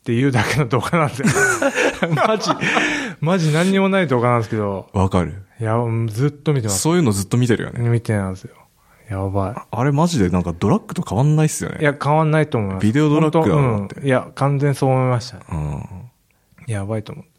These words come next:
Speaker 2: いや、で、さすがになんか、あの、キッズじゃない方のYouTubeは、
Speaker 1: あ、む-、
Speaker 2: そういうの多すぎるんで、
Speaker 1: あー、規制してんすか？
Speaker 2: 消しましたね。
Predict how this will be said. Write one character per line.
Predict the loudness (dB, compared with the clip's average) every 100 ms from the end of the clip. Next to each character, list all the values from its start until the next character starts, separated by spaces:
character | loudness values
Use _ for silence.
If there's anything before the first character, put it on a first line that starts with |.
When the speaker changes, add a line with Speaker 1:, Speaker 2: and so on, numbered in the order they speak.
| _ _ -2
Speaker 2:
い |
や、 | 2
で、 | 2
さ | 2
す | 0 2
が | 4 4
に | 4 4
な | 4
ん | 2
か、 | 0 2
あ | 2
の、 | 2 2 -2 -2
キ | -2
ッ | 2
ズ | 2
じ | 4
ゃ |
な | 4
い | 2
方 | 2
の | 0
YouTube | 0 -2 -4 -4 -2
は、 | -4 -6 -10 -14 -18 -4
Speaker 1:
あ、 | 0
む-、 | 0
Speaker 2:
そ | 2
う | 2
い |
う | 4
の | 2
多 | 2
す | 2
ぎ | 2
る | 2
ん | -2
で、 | -2 0
Speaker 1:
あ | 2 4 2 0 -2
ー、 |
規 | -6 -2
制 | 0 0
し |
て | 0
ん | 0
す |
か？ |
Speaker 2:
消 | 0
し | 2 2
ま | 2
し | 0
た |
ね。 | -6